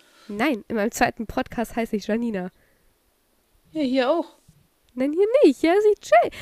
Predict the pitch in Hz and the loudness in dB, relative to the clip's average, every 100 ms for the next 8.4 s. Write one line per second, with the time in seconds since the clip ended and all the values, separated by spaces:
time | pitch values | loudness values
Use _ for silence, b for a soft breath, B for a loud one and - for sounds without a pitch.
0 | B B 277 294 339 494 320 269 381 466 | B B 0 2 2 2 2 2 4 2
1 | - 226 208 202 202 _ 247 - 508 415 | 2 4 4 4 0 _ -8 4 6 6
2 | 302 294 277 - - 262 247 285 392 349 | 4 0 -2 -4 0 2 4 4 2 -2
3 | B B - - - - - 196 175 B | B B -14 -14 -14 -12 -2 0 0 B
4 | _ 214 226 - 180 202 254 247 - 269 | _ 0 0 0 -6 -6 -8 -8 -2 0
5 | 285 - 277 269 - 311 247 226 214 180 | 0 0 -2 -2 -2 -4 0 2 2 0
6 | B B 247 - 269 277 - 247 269 277 | B B -4 -2 -4 -4 -4 2 6 8
7 | 311 370 359 349 277 339 320 285 262 262 | 8 6 6 4 4 2 4 4 4 2
8 | 214 180 285 - | 0 -2 -2 -6